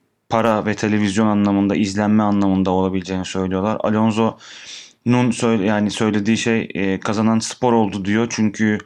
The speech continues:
yani o kadar gergin ve o kadar, e, farklı geçti. Bu son turlar izlendi ki işte seneye olacak rekabeti izlemek için daha fazla insan izleyecek vesaire gibi yorumları var. Ya burada tabii karar verirken Masi'nin kararları çok kritikti.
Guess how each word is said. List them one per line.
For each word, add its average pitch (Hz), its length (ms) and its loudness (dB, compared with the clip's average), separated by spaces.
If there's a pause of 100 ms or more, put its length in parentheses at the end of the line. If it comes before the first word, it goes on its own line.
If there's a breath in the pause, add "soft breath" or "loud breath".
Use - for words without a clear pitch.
(400 loud breath)
yani 87 100 0
o - 40 -4
kadar 120 260 2
gergin 113 480 2
ve 113 40 4
o 110 80 0
kadar, 113 480 -2
e, 104 140 0
farklı 107 380 -4
geçti. 104 480 -4
Bu 104 100 -2
son 107 260 0
turlar 104 300 -2
izlendi 104 520 -2
ki 117 160 -2
işte 98 200 -6
seneye 110 360 2
olacak 104 600 -2
rekabeti 104 460 -2
izlemek 107 320 -2
için 110 240 -2
daha 110 160 2
fazla 104 320 0
insan 98 240 0
izleyecek 95 500 -2
vesaire 95 380 -2
gibi 95 280 -6 (600 loud breath)
yorumları 95 480 2
var. 131 220 0 (420 loud breath)
Ya 117 200 0
burada 131 340 2
tabii 123 260 0
karar 120 300 0
verirken 120 500 0 (1040)
Masi'nin 113 380 2
kararları 110 420 -2
çok 117 240 -4
kritikti. - 680 -6